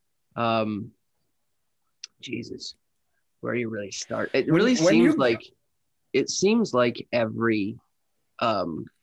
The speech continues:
Speaker 1: every other game, it's less of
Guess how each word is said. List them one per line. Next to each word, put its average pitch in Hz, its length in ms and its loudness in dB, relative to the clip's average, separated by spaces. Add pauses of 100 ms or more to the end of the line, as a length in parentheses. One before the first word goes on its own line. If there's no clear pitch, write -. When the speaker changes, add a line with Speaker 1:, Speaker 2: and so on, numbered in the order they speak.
(1040)
Speaker 1:
every 151 420 -2
other 127 280 4
game, 120 560 2 (680)
it's - 260 -4
less 123 320 2
of 113 160 -2